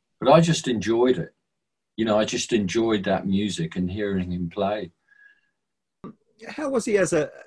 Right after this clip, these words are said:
Speaker 2: as a band leader? Um, I mean, you, you wrote some songs for some of the recordings for Splinter Group. How, how was he
Speaker 1: Yeah.
Speaker 2: in regard to involving other members of the band?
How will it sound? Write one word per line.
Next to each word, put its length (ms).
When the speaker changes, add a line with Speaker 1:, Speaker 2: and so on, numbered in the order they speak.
Speaker 2:
as 160
a 40
band 400
leader? 600
Um, 280
I 80
mean, 180
you, 260
you 200
wrote 280
some 260
songs 380
for 380
some 240
of 80
the 80
recordings 500
for 320
Splinter 440
Group. 280
How, 180
how 120
was 200
he 200
Speaker 1:
Yeah. 60
Speaker 2:
in 140
regard 460
to 560
involving 760
other 180
members 380
of 140
the 80
band? 580